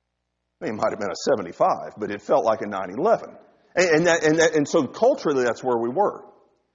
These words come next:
And that's before really nine one one was really in vogue that much. And I kinda date myself with that a little bit. Now, that's back when you still called the operator if there was an emergency.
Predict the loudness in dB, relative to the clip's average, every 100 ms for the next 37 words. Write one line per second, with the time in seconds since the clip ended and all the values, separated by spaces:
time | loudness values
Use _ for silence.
0 | _ _ _ _ _ -2 2 2 0 -2
1 | 0 4 6 4 4 2 2 0 -4 -6
2 | -2 0 0 0 -2 -2 0 0 0 -4
3 | -8 -14 _ _ _ _ _ _ _ _
4 | _ _ _ _ _ _ _ _ -12 -2
5 | 2 2 0 0 2 2 2 -6 -8 -12
6 | -14 -16 -12 -6 -6 -2 -4 -4 -8 -8
7 | -10 -10 -10 -6 -6 -2 -2 -2 -8 -14
8 | -18 _ _ _ _ _ _ _ -4 -4
9 | 0 -2 -2 -10 -6 -6 -2 -2 2 2
10 | 2 -2 -6 -8 -12 -12 -12 -12 -12 -14
11 | -20 -20